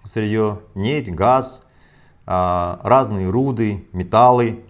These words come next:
Э, это основа нашей экономики. И взамен нам поставляет из нашего же с-, сырья выработанные, а, различные товары народного потребления. Ну, мы прекрасно знаем, что у нас не производится практически ничего.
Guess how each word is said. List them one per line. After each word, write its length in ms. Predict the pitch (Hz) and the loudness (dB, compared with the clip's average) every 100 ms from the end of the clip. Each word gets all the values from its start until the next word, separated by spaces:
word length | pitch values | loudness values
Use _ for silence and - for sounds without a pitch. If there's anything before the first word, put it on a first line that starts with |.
| - - _ _ 101 | -20 -20 _ _ -12
Э, 380 | 92 92 95 | -6 -4 -4
это 160 | 95 113 | -4 -2
основа 360 | - 165 117 98 | -2 -2 -2 -2
нашей 280 | 98 98 | -4 -4
экономики. 680 | 95 117 127 87 - 80 78 - _ _ _ - | -4 -4 -2 -4 -6 -8 -10 -16 _ _ _ -6
И 40 | |
взамен 280 | 123 190 208 | -2 0 0
нам 160 | 175 | 0
поставляет 720 | 151 - 131 147 170 151 - - _ _ _ _ - | -2 -2 -2 2 2 2 -4 -16 _ _ _ _ -10
из 160 | 107 | -6
нашего 400 | 117 147 - 110 | -2 -2 -2 -4
же 180 | 104 101 | -2 -4
с-, 200 | - 104 | -8 -14
сырья 760 | - - 123 113 151 160 156 - _ _ | -16 -8 -2 0 2 2 -2 -16 _ _
выработанные, 800 | 98 165 151 123 110 110 104 101 - - _ - | 0 2 2 -2 -2 -4 -4 -6 -12 -20 _ -12
а, 400 | 101 95 95 95 | -8 -4 -4 -4
различные 400 | 101 120 139 127 | -4 -4 -6 -4
товары 300 | 104 117 127 | 0 0 2
народного 320 | 110 110 107 | 0 -2 -2
потребления. 640 | - 160 170 160 92 73 73 - - - - | -4 -2 0 0 0 -4 -10 -18 -20 -18 -8
Ну, 160 | 117 | -6
мы 240 | 110 113 101 | -4 -4 -6
прекрасно 640 | 90 110 165 170 151 110 | -6 -6 -2 -2 -2 -4
знаем, 320 | 101 156 139 | -2 -2 -2
что 220 | 107 113 | -4 -4
у 40 | 107 | 0
нас 380 | 117 117 - - - _ - - - - - | 2 0 -2 -18 -20 _ -20 -20 -20 -12 -2
не 180 | 143 | 0
производится 580 | 147 123 117 127 143 127 | 2 0 0 0 -2 -4
практически 480 | 87 98 - 110 - | -6 -6 -6 -8 -6
ничего. 520 | 107 104 98 87 78 | -6 -4 -6 -4 -6